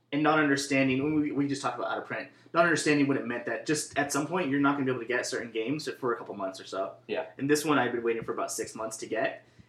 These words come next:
Speaker 1: and I remember when it came back in stock, I almost bought it, like, I think I told you it's back in stock, and then I bought it the next day.
Speaker 2: Nice.
Speaker 1: And it's just fucking awesome. It's so good. Um, some of the other reviews for this game, though, talk about it being pretty hard the first time around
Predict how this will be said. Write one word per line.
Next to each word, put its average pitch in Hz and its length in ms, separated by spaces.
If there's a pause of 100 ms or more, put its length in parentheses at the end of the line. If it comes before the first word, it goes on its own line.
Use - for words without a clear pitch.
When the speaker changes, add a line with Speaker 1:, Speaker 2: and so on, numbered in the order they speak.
Speaker 1:
and 120 100
I - 20
remember 117 260
when 113 140
it - 80
came 117 200
back 117 200
in 107 80
stock, 113 420
I 160 100
almost 160 280
bought 123 220
it, 113 100
like, 107 220
I 143 40
think 196 120
I 175 80
told 143 200
you 151 60
it's 143 80
back 143 160
in 135 60
stock, - 280
and 127 100
then - 60
I - 40
bought 113 140
it 110 60
the 107 60
next - 200
day. - 160 (100)
Speaker 2:
Nice. 95 400 (360)
Speaker 1:
And 120 540 (520)
it's 151 160
just 165 180
fucking 170 220
awesome. 110 440
It's 113 180
so 123 200
good. 123 240 (320)
Um, 156 320
some 254 260
of 359 80
the 269 160
other 185 160
reviews 143 380
for 170 120
this 127 160
game, 156 200
though, 127 100
talk 156 240
about 139 220
it - 100
being 127 240
pretty 214 320
hard 135 320
the 131 60
first - 440
time 131 220
around 127 380